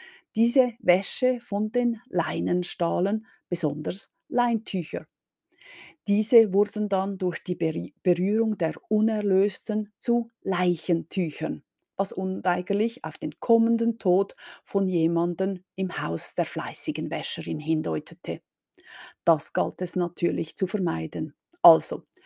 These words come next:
ja, keine Wäsche aufhängen, schon gar keine weißen Leintücher. Der zweite Januar ist, vor allem in den reformierten Orten der Schweiz, mit dem Berchtoldstag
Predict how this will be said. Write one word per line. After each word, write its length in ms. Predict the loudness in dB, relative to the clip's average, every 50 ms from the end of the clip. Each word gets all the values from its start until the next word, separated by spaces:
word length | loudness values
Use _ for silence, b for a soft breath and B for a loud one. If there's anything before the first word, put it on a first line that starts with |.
| b b b
ja, 340 | -2 4 6 6 6 6 2
keine 440 | -2 -4 -2 -2 2 2 2 2 2
Wäsche 420 | 0 0 0 0 -2 0 0 0
aufhängen, 540 | -2 -2 -2 -2 -2 -2 0 0 0 -2 B B B B B
schon 220 | -4 -2 -2 -2
gar 260 | -2 -4 -6 -6 -6 -8 -10
keine 480 | -10 -4 -2 -2 0 0 -2 -2 -4
weißen 540 | -6 -8 -8 -6 -8 -6 -4 -4 -4 -4 -6 _ _
Leintücher. 720 | -8 -8 -6 -6 -10 -12 -12 -6 -6 -6 -6 -6 -14 -12 -14 -14 _ _ _ _ _ _ _ _ _ _ _ _ _ _ _ _ _ _ _ _ _ _ _ _ _ _ _ _ _ _ _ _ _ -18
Der 140 | -18 -12 -10
zweite 420 | 0 2 2 2 2 0 -2 0
Januar 480 | 2 2 2 2 2 2 2 0 0 0
ist, 300 | 0 0 0 0 -6 _ B B B B B B B B B B B
vor 200 | B -4 -2 2
allem 280 | 2 2 4 2 2 0
in 240 | 0 -2 -2 0 -2
den 200 | -2 -4 -4 -4
reformierten 840 | 0 2 2 2 2 0 0 0 0 0 0 -2 0 0 -2 0 2
Orten 440 | 4 4 4 4 2 0 -6 -4 -4
der 100 | -4 -4
Schweiz, 560 | -6 -2 0 2 2 2 2 0 -6 -6 -6
mit 180 | -6 -6 -6 -6
dem 160 | -8 -8 -2
Berchtoldstag 920 | -2 -2 -2 -2 -6 -6 -2 -2 -2 -2 -4 -8 -6 -4 -2 -2 -2 -4